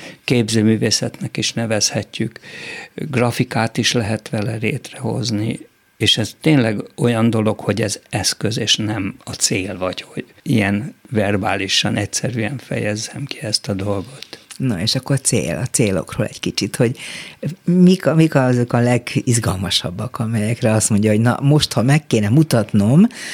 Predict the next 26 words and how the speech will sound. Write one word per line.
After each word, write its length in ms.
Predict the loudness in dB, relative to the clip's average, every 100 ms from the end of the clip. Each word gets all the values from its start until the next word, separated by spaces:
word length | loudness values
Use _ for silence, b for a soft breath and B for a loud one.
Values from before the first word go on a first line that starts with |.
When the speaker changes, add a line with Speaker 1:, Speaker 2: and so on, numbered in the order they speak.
| B B
Speaker 2:
akkor, 600 | -2 -2 0 2 2 2
akkor 360 | -2 -2 2 2
ezek 400 | 2 2 0 0
a 60 |
legjobb 380 | -2 0 -2 -2 -2
példáim, 680 | -4 -4 -4 -4 -4 -2 -2
vagy 140 | 0
ezekre 360 | 0 0 -2 -4
vagyok 340 | -4 -4 -4
a 80 | -4
legbüszkébb. 880 | -4 -6 -6 -4 -4 -4 -8 -8 -12 -18 B B B
És 120 | 0
hozott 300 | 2 2 2
is 140 | 0 0
egy 180 | 0
könyvet, 720 | 2 6 6 6 6 4 2 -6 B B
amit 260 | -2 0 4
a 200 | 4 2 0
hallgatók 600 | 2 4 4 2 0 -2
csak 220 | -2 -4
akkor 280 | -4 -6 -8
láthatnak, 540 | -6 -6 -4 -4 -4 -4
hogyha 240 | -4 -2
megnéznek 500 | -2 0 -2 0 0 2
minket 400 | 2 2 -2 -2
a 400 | 2 2 2